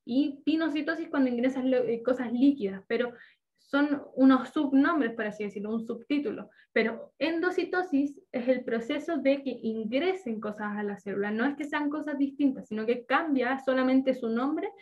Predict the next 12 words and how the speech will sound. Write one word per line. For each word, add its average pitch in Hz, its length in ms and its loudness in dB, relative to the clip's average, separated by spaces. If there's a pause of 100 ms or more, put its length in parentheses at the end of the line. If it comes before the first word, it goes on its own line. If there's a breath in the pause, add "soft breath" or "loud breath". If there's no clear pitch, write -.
(220 soft breath)
según 254 480 6
el, 247 800 2 (560)
según 254 320 4
lo 277 100 6
que 262 80 2
esté 254 800 0 (240)
comiendo 233 540 2 (840)
o 220 140 0
lo 214 120 -2
que 226 80 -4
esté 226 140 -4
entrando. 220 420 -2